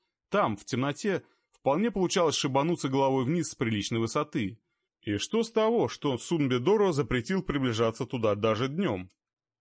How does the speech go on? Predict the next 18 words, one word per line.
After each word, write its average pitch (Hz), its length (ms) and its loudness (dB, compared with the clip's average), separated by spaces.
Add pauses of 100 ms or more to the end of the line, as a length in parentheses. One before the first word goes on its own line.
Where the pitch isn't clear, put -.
(140)
И 110 140 0
вообще, 127 520 0 (100)
окрестности 190 680 -2
окрестностями, 131 920 -2 (220)
но 120 160 -2
кто 254 160 0
мешал 202 400 2
отдельному 135 480 2
рядовому 131 480 2
спуститься 147 580 -4
с 113 80 -4
гор 113 240 -2
подальше, 139 640 -2 (300)
да 220 160 0
хоть 175 240 0
в - 40 -10
самый 135 340 2
низ? 101 320 -2